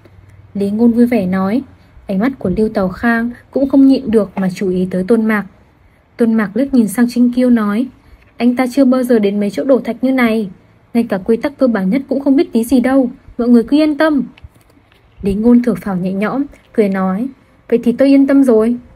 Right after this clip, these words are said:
Lôi Hồng Húc ở bên cạnh bắt đầu phổ cập kiến thức về đổ thạch cho Trình Kiêu. "Chính là mọi người bỏ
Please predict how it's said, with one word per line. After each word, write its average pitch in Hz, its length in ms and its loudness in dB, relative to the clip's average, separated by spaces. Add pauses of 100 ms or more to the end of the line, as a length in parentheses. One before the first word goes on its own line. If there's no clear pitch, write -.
(600)
Lôi 220 140 0
Hồng 202 220 0
Húc 277 200 -2
ở 196 140 -2
bên 214 200 -4
cạnh 240 200 -2
bắt 277 240 -6
đầu 196 180 0
phổ 180 260 -8
cập - 180 -8
kiến 165 180 -4
thức - 120 -6 (100)
về 196 140 -2
đổ 185 260 -4
thạch 214 160 -6
cho 240 220 -2
Trình 190 220 -6
Kiêu. 240 280 2 (1200)
"Chính 220 240 0
là 277 100 6
mọi 233 180 2
người 220 300 0
bỏ 190 180 0